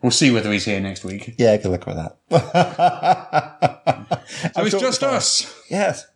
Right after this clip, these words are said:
Speaker 2: So since we can't be at Gen Con, which I'm sure is not infrequent amongst the people listening to this podcast,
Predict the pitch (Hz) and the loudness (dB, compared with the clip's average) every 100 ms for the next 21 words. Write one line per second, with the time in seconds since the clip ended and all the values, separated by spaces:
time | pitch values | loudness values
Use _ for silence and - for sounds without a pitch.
0 | _ - 139 - - 151 147 147 127 131 | _ 0 0 0 0 2 2 2 4 4
1 | 127 123 120 113 110 107 104 87 87 101 | 4 4 4 4 4 4 2 -2 -2 -2
2 | 101 - _ - 131 135 127 135 143 170 | -2 -6 _ 0 0 2 2 2 4 2
3 | 147 139 - _ _ 120 107 123 127 127 | 2 0 -8 _ _ -4 2 2 2 2
4 | 120 131 123 117 113 110 107 - 120 113 | 2 2 2 0 0 -2 -4 -2 -2 0
5 | 107 104 110 107 104 110 104 98 101 - | -2 -2 -4 -4 -2 -2 0 -2 -2 -6